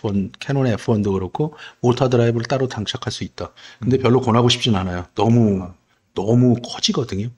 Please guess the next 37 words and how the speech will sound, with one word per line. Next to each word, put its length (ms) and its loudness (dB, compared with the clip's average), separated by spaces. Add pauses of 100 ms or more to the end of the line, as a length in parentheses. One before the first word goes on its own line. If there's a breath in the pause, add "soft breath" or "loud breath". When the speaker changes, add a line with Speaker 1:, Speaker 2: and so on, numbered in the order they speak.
(440 soft breath)
Speaker 1:
그래서 260 -2
진짜 420 -2
프로 220 0
지향적으로는 840 4
이거를 340 0
모타 300 0
드라이브 420 0
갖고 280 -10
빨리 240 -4
쓰고 500 -4
싶-, 460 -2
써야 340 0
되겠다라는 1400 0
생각을 380 0
하지 240 0
않는다면 540 2
모타 260 0
드라이브 300 0
다는 320 -4
거는 400 -4
권하지 360 -6
않는다. 460 -12 (100)
Speaker 2:
음. 80 -12 (260 loud breath)
Speaker 1:
이 100 4
에프 280 2
원도 240 6
크기가 320 2
작진 340 2
않습니다. 480 0
그래서 200 0
여자분들이 600 4
쓸 220 0
때는 400 2
조금 280 -4
고민해 580 2
볼 180 0
필요성이 500 -4